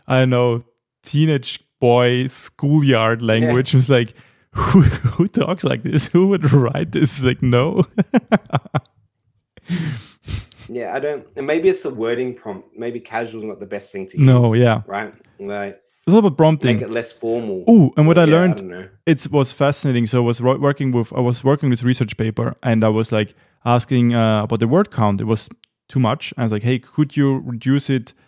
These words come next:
Speaker 1: Uh, the word count, we were at three thousand, and the word count limit was two and a half thousand. I was like, "Could you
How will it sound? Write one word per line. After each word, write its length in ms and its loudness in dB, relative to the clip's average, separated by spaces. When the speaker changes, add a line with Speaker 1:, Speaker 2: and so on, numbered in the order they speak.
Speaker 1:
Uh, 100 0
the 140 2
word 200 0
count, 220 -2
we 120 0
were 180 2
at 140 -2
three 240 -4
thousand, 540 0
and 200 -2
the 80 -2
word 220 0
count 240 -4
limit 240 0
was 180 -6
two 200 -2
and 100 2
a 20 -2
half 160 -4
thousand. 380 -12
I 40 2
was 60 4
like, 200 -4
"Could 200 2
you 280 2